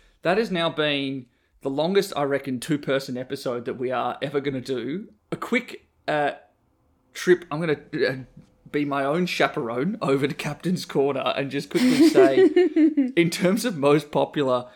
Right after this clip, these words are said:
Speaker 1: they pretty much mirrored exactly what I had, uh, done in my captain's rankings, because I thought they were pretty chalk and cheese,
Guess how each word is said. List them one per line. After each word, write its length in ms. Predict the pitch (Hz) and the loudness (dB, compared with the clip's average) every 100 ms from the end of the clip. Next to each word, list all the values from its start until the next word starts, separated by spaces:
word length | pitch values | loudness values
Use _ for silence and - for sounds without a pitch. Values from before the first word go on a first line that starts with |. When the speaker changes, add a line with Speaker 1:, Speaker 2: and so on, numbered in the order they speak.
| _ _ | _ _
Speaker 1:
they 280 | - 127 143 | -10 0 0
pretty 260 | 139 202 208 | 4 2 2
much 300 | 151 143 - | -2 -4 -8
mirrored 640 | 131 135 135 135 120 127 _ _ 139 | -4 -2 0 0 -2 -8 _ _ -8
exactly 680 | 127 117 135 143 151 143 | -8 -4 -2 -2 -2 -4
what 380 | 127 135 - _ _ 139 | -4 -4 -4 _ _ 0
I 200 | 135 123 | 2 2
had, 420 | 120 123 120 131 | 0 0 -2 0
uh, 220 | 127 127 | 0 0
done 240 | 120 131 | 0 -2
in 100 | 131 | -2
my 140 | 127 120 | -6 -4
captain's 400 | 147 - 151 143 | -4 -4 -6 -4
rankings, 500 | 143 147 175 285 - | -4 -4 -6 -8 -10
because 300 | 147 - 131 | -10 -4 -2
I 100 | 127 | -2
thought 180 | - 202 | -2 -2
they 80 | 143 | -2
were 100 | 131 | -4
pretty 260 | - 123 | -6 -8
chalk 300 | 120 143 139 | -2 -2 0
and 80 | 135 | -4
cheese, 460 | 123 156 214 302 | -2 -2 -2 -8